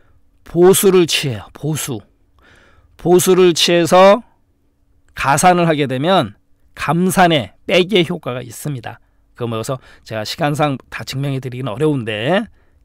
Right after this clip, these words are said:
갈까요? 보수를 사용하지 않으면 가산기 이외에 감산기를 따로 두어야 된다. 그리고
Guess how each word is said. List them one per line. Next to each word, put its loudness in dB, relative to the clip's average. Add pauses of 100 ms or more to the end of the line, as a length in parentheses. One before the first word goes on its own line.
(200)
갈까요? -8 (1040)
보수를 2
사용하지 4
않으면 0 (760)
가산기 0
이외에 2
감산기를 -2
따로 0
두어야 0
된다. 0 (920)
그리고 -6